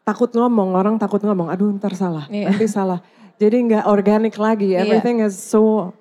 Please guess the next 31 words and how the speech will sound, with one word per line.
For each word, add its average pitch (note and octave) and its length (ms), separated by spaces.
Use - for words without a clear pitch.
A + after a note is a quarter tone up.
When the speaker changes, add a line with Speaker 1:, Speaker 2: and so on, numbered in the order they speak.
Speaker 2:
Scripted G3+ 800
dan G3 180
Speaker 1:
so D4 140
scripted B3 560
Speaker 2:
Iya. G#3 140
Speaker 1:
and G#3+ 60
non-organic. G3+ 920
Speaker 2:
Iya. F#3+ 100
Speaker 1:
Even, B3+ 320
even A#3 280
in C4 80
your A#3 240
own G#3 180
house G3+ 460
gitu, F3 160
kita F3+ 400
harus G#3 340
hati-hati A#3+ 760
banget F3+ 420
gitu. - 180
Of - 120
course F4 240
we G3 120
have E3+ 200
to E3+ 200
be E3 120
careful D#3 600
gitu, C3+ 180
kita D3 300
harus C#3+ 100
ngomong D3+ 460